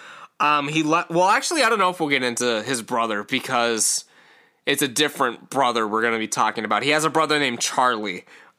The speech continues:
um, who was his twin brother. Um, but we're gonna be talking about more of his family members a little later. Um, he left Germany for Ga-, Great Britain at a very young age and was adopted by the Munsters of Munster Hall, a noble family living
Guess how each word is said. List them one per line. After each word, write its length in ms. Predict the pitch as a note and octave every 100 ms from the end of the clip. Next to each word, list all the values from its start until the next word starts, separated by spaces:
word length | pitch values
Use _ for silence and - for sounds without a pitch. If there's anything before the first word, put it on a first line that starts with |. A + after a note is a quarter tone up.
| -
um, 540 | C3 A#2 A2 G#2+ G#2 G2+
who 280 | C#3+ C3 A#2+
was 480 | B2 A#2+ A#2+ A#2 -
his 200 | D3+ -
twin 400 | - A#3 G#3+ C#3+
brother. 400 | A#2 F#2+ E2 - _ _ _ _ _ _ _ _ _ -
Um, 420 | C#3 A#2+ A#2+ A2+
but 140 | C#3
we're 80 | D#3
gonna 140 | F#3+ F#3+
be 40 |
talking 320 | F3+ E3 E3+
about 160 | D#3 D3
more 160 | C#3
of 80 | C3+
his 140 | A#2+ -
family 240 | B2+ A#2+
members 340 | A2+ A2+ A2
a 60 | A2
little 200 | A2 G#2
later. 380 | G#2 G2+ G2+ - - - - - -
Um, 180 | D3+
he 120 | E3+ E3+
left 280 | F#3 -
Germany 300 | - G#3 G3+
for 140 | F#3 E3
Ga-, 260 | E3+ D#3 -
Great 320 | D3 E3 D#3+
Britain 260 | D#3+ E3+ D#3+
at 120 | D3
a 40 | C3+
very 240 | C#3+ C#3+
young 220 | C#3+ C3+
age 480 | - D#3 D#3+ D#3 - - - - -
and 140 | D3+
was 120 | D3+ D3
adopted 640 | C3+ D3+ D3 E3+ F#3 D#3
by 180 | D#3 D3
the 140 | C3+
Munsters 760 | C3 C3+ D#3+ E3 - E3+ D#3+ -
of 280 | D3 B2+
Munster 460 | B2+ C3+ C#3+ - B2+
Hall, 520 | - D3 D#3 E3 F3+ - - -
a 60 | D3
noble 400 | D3 D#3+ F3 F3
family 520 | - D#3+ E3+ F3 E3+
living 680 | A#2+ C3+ C#3+ D3+ D#3 D#3